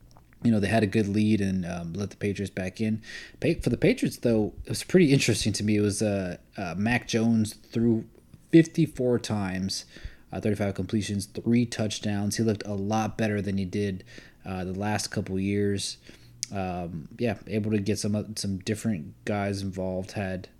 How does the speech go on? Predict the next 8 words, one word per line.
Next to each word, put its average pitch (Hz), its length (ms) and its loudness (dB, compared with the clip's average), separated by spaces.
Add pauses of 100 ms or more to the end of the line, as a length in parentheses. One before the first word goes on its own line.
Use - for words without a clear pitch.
(120)
um, 82 460 -12 (160)
three 113 580 0 (340)
receivers 104 580 0
with 95 120 -6
at 98 120 -2
least 104 220 -2
five 101 280 -2
receptions. 127 800 -6